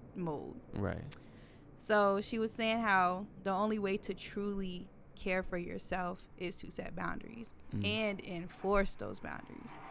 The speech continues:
Speaker 2: Yeah.
Speaker 1: And she was saying how, like, that second part, enforcing those boundaries, that's the hard part.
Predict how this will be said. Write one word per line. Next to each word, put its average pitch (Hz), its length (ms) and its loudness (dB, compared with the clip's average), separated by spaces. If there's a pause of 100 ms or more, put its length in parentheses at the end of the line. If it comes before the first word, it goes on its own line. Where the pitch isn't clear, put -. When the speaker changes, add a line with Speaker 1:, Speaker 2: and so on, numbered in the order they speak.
(180)
Speaker 2:
Yeah. 101 160 4
Speaker 1:
And 190 100 4
she 208 100 2
was 202 140 2
saying 196 340 -2
how, 180 260 4
like, - 340 -6
that 185 240 6
second - 520 2
part, 170 360 6 (420)
enforcing 196 840 2
those 175 240 0
boundaries, 175 640 0 (340)
that's 196 340 8
the 85 140 -6
hard 180 440 6
part. - 240 -4